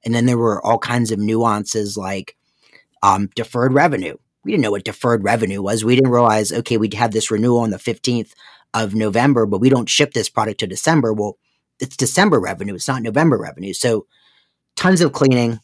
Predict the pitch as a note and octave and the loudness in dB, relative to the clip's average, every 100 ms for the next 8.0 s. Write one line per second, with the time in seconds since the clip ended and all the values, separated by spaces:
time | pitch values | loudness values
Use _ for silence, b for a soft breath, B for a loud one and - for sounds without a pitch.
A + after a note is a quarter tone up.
0 | - - C#3 C3 A#2+ G#2+ G2+ G2 - - | -8 0 4 4 2 0 -2 -4 -6 -10
1 | - B2+ C#3 C3+ A#2+ _ - D3+ C#3+ G#2 | -2 2 4 2 0 _ -4 2 2 0
2 | G#2 G2+ G2+ - b b b A#2 G#2 G2+ | -6 -6 -10 -14 b b b -2 0 -2
3 | - B2 A2+ - _ A#2+ A#2+ A#2 G#2+ B2 | 0 2 2 -4 _ -2 2 2 2 0
4 | A2 - B2 A2+ A#2+ - A2+ G#2 G#2+ G#2+ | 0 -2 0 2 0 0 -2 0 -4 -4
5 | - G#2 F#2+ - b b - A2+ A2+ A2 | -6 -6 -8 -16 b b 0 2 2 0
6 | A2+ G#2 G#2+ G#2 G#2 G2+ - - G2+ - | 2 0 0 -2 -2 -6 -8 -10 -10 -4
7 | A2 G#2+ G#2+ G2+ - A#2 G#2+ F2 E2+ | -2 -2 -2 -4 -4 -2 -4 -4 -10